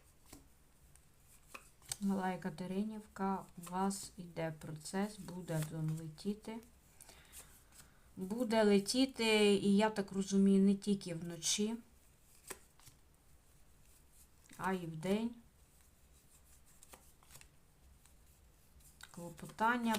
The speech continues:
постійні військових. Так, у вас там, скоріш всього, можуть бути пошкодження, бачите? Мала Екатеринівка, у вас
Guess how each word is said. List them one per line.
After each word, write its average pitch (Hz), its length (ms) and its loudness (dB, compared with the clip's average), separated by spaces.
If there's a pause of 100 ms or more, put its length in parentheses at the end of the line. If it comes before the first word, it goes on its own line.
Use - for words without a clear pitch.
постійні 202 600 2
військових. 185 880 -6 (2250)
Так, 233 320 -4
у - 20 -14
вас 196 340 0
там, 180 520 -4
скоріш 170 460 -10
всього, 202 440 -2
можуть 175 540 -8
бути 170 460 -10 (800)
пошкодження, 165 880 -10
бачите? 196 420 -10 (1500)
Мала 208 240 2
Екатеринівка, 180 880 -6
у 190 140 -12
вас 233 640 -2